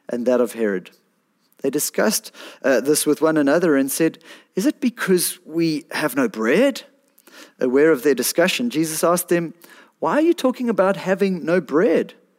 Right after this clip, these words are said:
Do you still not see or understand? Are your hearts hardened? Do you have eyes but fail to see and ears but fail to hear?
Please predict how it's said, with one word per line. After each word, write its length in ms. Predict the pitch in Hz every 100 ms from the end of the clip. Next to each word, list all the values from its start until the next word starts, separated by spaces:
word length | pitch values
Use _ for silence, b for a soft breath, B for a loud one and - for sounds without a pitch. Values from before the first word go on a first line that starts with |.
| b b b
Do 100 | -
you 80 | 320
still 400 | - - 190 226
not 240 | 226 208 -
see 420 | - 143 147 202
or 240 | 131 120
understand? 800 | 165 170 - - 123 147 233 254 _ B B B B
Are 160 | 175 247
your 180 | 262
hearts 420 | 190 - 202 233 -
hardened? 640 | - 143 165 208 277 - _ B B B B -
Do 100 | 233
you 140 | 247
have 240 | 240 247 -
eyes 380 | 151 170 185 202
but 240 | - -
fail 380 | - - 202 208
to 140 | -
see 440 | 180 - 143 175 185
and 160 | 147 -
ears 280 | 175 208 190
but 180 | 180
fail 320 | - 190 202 190
to 160 | -
hear? 500 | 165 - 135 196 247